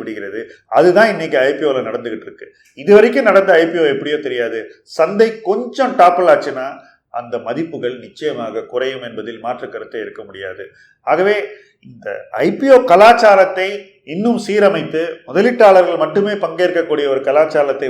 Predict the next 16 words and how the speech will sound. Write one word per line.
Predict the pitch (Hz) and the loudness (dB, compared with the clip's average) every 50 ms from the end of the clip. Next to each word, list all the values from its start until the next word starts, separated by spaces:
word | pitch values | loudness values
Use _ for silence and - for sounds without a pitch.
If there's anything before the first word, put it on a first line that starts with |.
| 117 | -2
வளர்க்க | 120 139 165 165 165 180 165 | 0 0 0 0 -2 -2 -2
வேண்டும் | 151 147 135 139 147 139 | -2 -2 -4 -6 -10 -10
என்பதில் | 127 117 123 120 120 120 120 | -10 -8 -6 -6 -6 -6 -6
மாற்று | 127 135 - 143 - | -6 -6 -6 -8 -8
கருத்து | - 113 110 - - 104 | -8 -10 -10 -12 -16 -18
இல்லை. | 98 101 107 113 113 - _ _ _ - | -14 -14 -12 -14 -14 -16 _ _ _ -8
அது | 127 127 123 117 | -8 -6 0 2
வளரும் | 131 143 160 175 185 190 180 165 | 4 4 6 4 4 2 -2 -4
என்றே | 143 - 160 165 147 131 | -4 -2 0 0 0 -2
நம்புவோம். | 127 139 139 135 123 120 120 120 - _ _ - | -6 -6 -6 -6 -6 -6 -8 -10 -16 _ _ -6
ஆனால் | 123 131 127 120 123 | -4 -4 -4 -4 -4
இன்றைக்கு | 165 220 240 269 262 - 180 175 | -4 -2 0 0 0 0 -2 -4
உள்ள | 170 165 165 - 139 | -2 -2 -2 -2 -2
கலாச்சாரம் | 135 135 131 131 127 131 120 117 117 117 - - _ _ _ - 123 | -2 -2 -2 -4 -4 -6 -6 -6 -6 -10 -14 -20 _ _ _ 0 2
ஆரோக்கியமானது | 147 160 165 160 156 147 139 131 127 120 120 113 113 107 113 | 4 4 4 2 0 -2 -4 -4 -6 -6 -6 -4 -4 -2 -2
அல்ல | 135 285 143 | -2 0 0